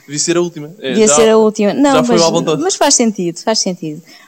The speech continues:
Speaker 2: Porque este, este disco foi feito numa fase na minha vida em que eu passei por uma, por um momento de, olha, de crise, de crise real. Porque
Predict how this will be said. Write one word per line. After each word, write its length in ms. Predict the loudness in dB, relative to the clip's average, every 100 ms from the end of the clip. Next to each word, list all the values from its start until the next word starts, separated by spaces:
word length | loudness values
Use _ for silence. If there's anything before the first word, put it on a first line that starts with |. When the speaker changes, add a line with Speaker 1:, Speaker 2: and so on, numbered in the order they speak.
| _
Speaker 2:
Porque 200 | 0 2
este, 220 | 2 2
este 260 | 0 0 0
disco 200 | -2 -2
foi 160 | -2 -2
feito 280 | 0 -2
numa 140 | -2 -4
fase 240 | -2 -2
na 60 | -2
minha 160 | -4
vida 260 | -2 -2 -2
em 80 | -4
que 320 | -4 -4 -4 -8 _ _ -4
eu 160 | -2 0
passei 300 | 2 0 0
por 140 | -2
uma, 460 | -2 0 0 -2 -8 _ -14
por 120 | -12 -14 _ -8
um 40 | -4
momento 440 | 0 0 -2 -6
de, 640 | -8 -6 -4 -6 -6 -10 -14 -18 _ _ _ _ _ _ _ _ _ _ _ _ _ _ _
olha, 220 | 2 2
de 80 | 2
crise, 520 | 0 4 4 2 -4 -14 _
de 180 | -16 -12
crise 1300 | -6 -2 0 -2 -4 -6 -4 -6 -8 -14 -16 -18 -20 -20 -20 -8
real. 640 | 0 4 4 2 -2 -6 -16 _ _ _ _ _
Porque 360 | -6 -6 -6